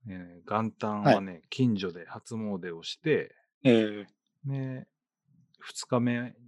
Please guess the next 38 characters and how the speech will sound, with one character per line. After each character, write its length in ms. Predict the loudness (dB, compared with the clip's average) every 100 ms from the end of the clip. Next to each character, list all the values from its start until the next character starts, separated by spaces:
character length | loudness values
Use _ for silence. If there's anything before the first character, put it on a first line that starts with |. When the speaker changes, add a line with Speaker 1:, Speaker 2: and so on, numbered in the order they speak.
| _ -4
Speaker 1:
に 240 | -2 4
明 240 | 6 6 4
治 180 | -4
神 100 | -4
宮 160 | -2 -4
行 60 | -6
っ 60 |
て、 300 | -10 -18 -18 _ -8
Speaker 2:
は 80 | -2
い。 40 |
Speaker 1:
あ 20 |
の、 160 | -2 2
Speaker 2:
は 140 | 4
い。 120 | 4 0 _ _ _ _ _ _ _ _ _
Speaker 1:
翻 280 | 4 6 6
訳 180 | 2 -2
な 100 | -2
ん 80 |
で、 80 | -6
今 120 | -14
年。 320 | -20 -20 -20 -20 _ _ _ _ _ 10
Speaker 2:
あ 80 |
あ、 380 | 12 12 10 6 -2 -4
あ 40 | -4
ら、 80 | -4 -8 _
気 100 | -8
を 60 | 0
つ 60 |
け 80 | 4
な 80 | 4
い 80 | 4
と。 160 | -10 _ _
Speaker 1:
<laughs> 680 | -18 -16 -16 _ _ _ _
新 200 | 2 2
年 280 | 2 0 -2
祈 180 | -2 -4
願 260 | -4 -10 -6
と、 440 | 0 0 0 -6